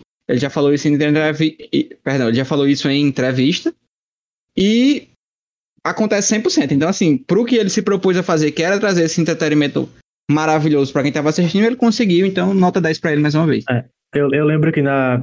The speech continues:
Speaker 2: primeira vez que eu assisti, eu fiquei com esse sentimento também, assim. Mas aí na segunda, terceira, inclusive uma coisa que, que eu, que eu mudei, assim, conforme eu vou assistindo, é que cada vez que eu assisto, eu acho que é uma coisa.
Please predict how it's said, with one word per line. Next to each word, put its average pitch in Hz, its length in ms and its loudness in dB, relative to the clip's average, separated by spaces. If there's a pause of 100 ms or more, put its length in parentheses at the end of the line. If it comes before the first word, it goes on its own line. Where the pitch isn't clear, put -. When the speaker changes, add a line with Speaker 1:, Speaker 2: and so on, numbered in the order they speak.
(100)
Speaker 2:
primeira 135 300 0
vez 143 120 0
que 151 80 -4
eu - 40 -4
assisti, 131 280 -2
eu 143 340 2
fiquei 139 200 0
com 139 80 -2
esse 135 140 -4
sentimento 143 460 -2
também, 123 220 0
assim. 110 340 -2 (640)
Mas 123 140 0
aí 131 60 0
na 127 100 0
segunda, 127 400 0
terceira, 131 520 -2
inclusive 160 500 2
uma 143 100 -2
coisa 131 240 0
que, 127 600 2 (460)
que - 100 -6
eu, 123 280 0
que - 140 -6
eu 123 100 2 (140)
mudei, 123 440 2
assim, 127 260 -2
conforme 123 480 -2
eu 131 40 0
vou 120 160 0
assistindo, 135 380 -4
é 135 40 -4
que 135 100 -4
cada 165 260 0
vez 175 140 0
que - 80 -4
eu - 20 0
assisto, 147 340 -2
eu 156 80 0
acho 156 160 -4
que 170 60 -6
é 160 40 -2
uma 156 140 0
coisa. 120 400 -4